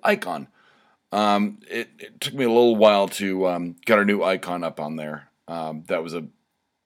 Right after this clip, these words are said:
kind of a pain for a couple days. Um, uploading, getting the right code, I realized that I had actually the wrong code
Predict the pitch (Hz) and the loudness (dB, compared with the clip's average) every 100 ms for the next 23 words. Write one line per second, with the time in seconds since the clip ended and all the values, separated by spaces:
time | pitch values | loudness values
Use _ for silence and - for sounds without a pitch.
0 | _ _ 50 _ _ _ _ - 92 82 | _ _ _ _ _ _ _ -12 -10 -8
1 | 80 - 87 87 85 - 85 - 85 90 | -10 -10 -8 -8 -8 -8 -8 -8 -10 -6
2 | 90 87 87 - - _ _ _ _ - | -4 -4 -6 -12 -20 _ _ _ _ -10
3 | 92 90 90 87 _ 101 - 101 98 98 | -4 -4 -4 -8 _ -4 -2 -2 -2 -2
4 | 90 90 92 87 85 - - 101 101 95 | -4 -4 -4 -4 -6 -8 -2 2 2 0
5 | 87 95 90 95 95 92 92 - 92 90 | 0 -2 -2 -2 0 0 -2 -6 -4 -4
6 | 80 - 82 82 80 82 71 _ - 85 | -4 -8 -8 -6 -6 -8 -12 _ -12 -10
7 | 87 76 69 71 82 98 90 85 80 | -10 -10 -14 -8 -6 -6 -6 -6 -6